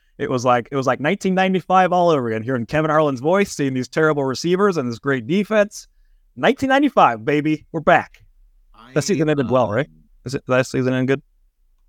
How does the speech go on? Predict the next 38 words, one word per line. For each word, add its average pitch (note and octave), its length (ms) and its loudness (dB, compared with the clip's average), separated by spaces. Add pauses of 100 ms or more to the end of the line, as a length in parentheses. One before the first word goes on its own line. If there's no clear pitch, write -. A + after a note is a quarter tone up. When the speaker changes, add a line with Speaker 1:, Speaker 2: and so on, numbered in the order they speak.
(160)
Speaker 2:
Uh, F2+ 500 -4
ninety-five? C3+ 480 0 (1400)
Speaker 1:
I G3+ 60 -2
think F3 200 0
it, A2+ 120 -4
I A2+ 60 4
think - 180 -4
we A#2+ 80 0
won A2+ 160 0
a G#2+ 40 -2
Speaker 2:
I A2 80 -2
don't B2+ 100 0
Speaker 1:
round. G#2 100 -4
Speaker 2:
think A3 120 -6
it - 120 -6
was C#3+ 320 -2
any C#3+ 280 2
better A2+ 600 0
or G2 300 -2
worse F2+ 680 -4
than G#2+ 300 0
the G2 180 0
other G2 300 0
seasons C3+ 520 -2
in D#3 120 0
the C#3+ 80 -2
<laughs> - 0 -
nineties. E3 840 -4
Um, G2 540 -2
Speaker 1:
<laughs> - 920 -12
Speaker 2:
I F3+ 440 2
could F3+ 220 0
not D#3 200 2
be B2+ 120 -2
more B2+ 280 0
excited A2+ 500 -4
to G#2 120 -10
play A2 720 -2